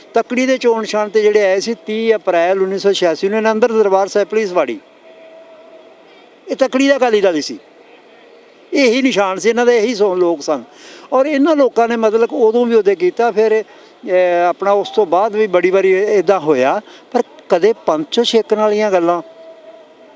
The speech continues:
ਇਹ, ਇਹ ਬੜੀ ਅਜੀਬ ਗੱਲ ਹੈ। ਸੋ ਇਹ ਗੱਲਾਂ ਕਰਕੇ ਗਲਤੀਆਂ ਕਰਦੇ ਆ। ਪੰਥ 'ਚੋਂ ਛੇਕਣਾ ਚਾਹੀਦਾ ਹੈ ਤੇ ਮ-,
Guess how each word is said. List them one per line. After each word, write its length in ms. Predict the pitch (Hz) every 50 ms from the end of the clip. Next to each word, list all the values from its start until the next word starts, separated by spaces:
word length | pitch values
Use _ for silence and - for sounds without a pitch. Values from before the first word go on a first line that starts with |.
| - - - - - - - - - - -
ਇਹ, 180 | 240 262 302 320 - - - 453
ਇਹ 100 | 339 302
ਬੜੀ 340 | 294 294 247 269 294 294 240
ਅਜੀਬ 280 | 214 180 208 233 220 190
ਗੱਲ 220 | 170 147 123 120
ਹੈ। 80 | 113 - - - - - - - - - - - - - - - 659 640 - - - - - - - - - - - - - - - - -
ਸੋ 240 | - - - 302 349
ਇਹ 220 | 277 220 240 240 214
ਗੱਲਾਂ 320 | 185 175 165 185 208 220 - -
ਕਰਕੇ 360 | 185 160 - - 208 226 233
ਗਲਤੀਆਂ 560 | 185 139 - 143 147 - - 170 185 190 180
ਕਰਦੇ 400 | 143 147 131 110 110 123 117 104
ਆ। 80 | 101 98 - - - - - - - -
ਪੰਥ 200 | - 165 185 180
'ਚੋਂ 120 | - 202 185
ਛੇਕਣਾ 440 | - - 156 156 - 180 180 185 180
ਚਾਹੀਦਾ 380 | 175 180 170 180 185 180 190
ਹੈ 180 | 190 196 214 220
ਤੇ 160 | 214 220 202 175 160 - _ _ _ - - - _ - _ _ _ -
ਮ-, 120 | 165 180